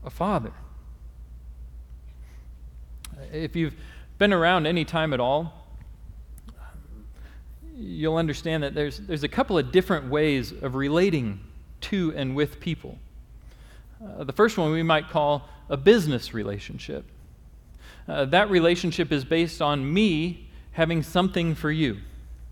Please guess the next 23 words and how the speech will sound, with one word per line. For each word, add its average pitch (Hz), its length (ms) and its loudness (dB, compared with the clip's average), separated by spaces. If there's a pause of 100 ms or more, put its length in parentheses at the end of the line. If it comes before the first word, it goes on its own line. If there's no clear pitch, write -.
(580)
and 147 440 -4
vice 165 220 4
versa, 208 300 2
that 147 160 4
you 185 260 0
have 139 220 0
something 147 480 -2 (560)
for 160 160 0
me. 160 280 2 (1700)
Uh, 262 40 -18 (2250)
on 160 80 0
the 160 140 -2
other 226 200 2
side 110 280 0
of 107 80 -2
that 131 340 -2
is 139 160 -6
what 160 160 0
we 160 100 0
might 160 240 0
call 160 440 0 (260)
a 160 60 -4
family 190 680 2